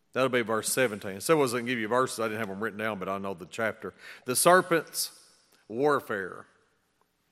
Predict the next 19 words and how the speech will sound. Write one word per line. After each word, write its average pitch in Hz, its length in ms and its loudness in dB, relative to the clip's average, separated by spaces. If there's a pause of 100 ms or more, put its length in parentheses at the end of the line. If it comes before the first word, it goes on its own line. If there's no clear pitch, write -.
(440)
And 117 140 -8
so 139 160 2
that's 156 220 4
kinda 160 340 0
a 120 60 -4
pretty 254 300 -6
good 175 180 2
little 127 240 2
outline 117 560 0
of 87 80 -14
that 101 200 -8
chapter. 117 460 -6 (1120)
And 110 400 -2 (720)
there's 117 160 -8
some 120 140 -8
great 147 340 6
things 143 400 2
in 95 120 -6
here. 98 280 -12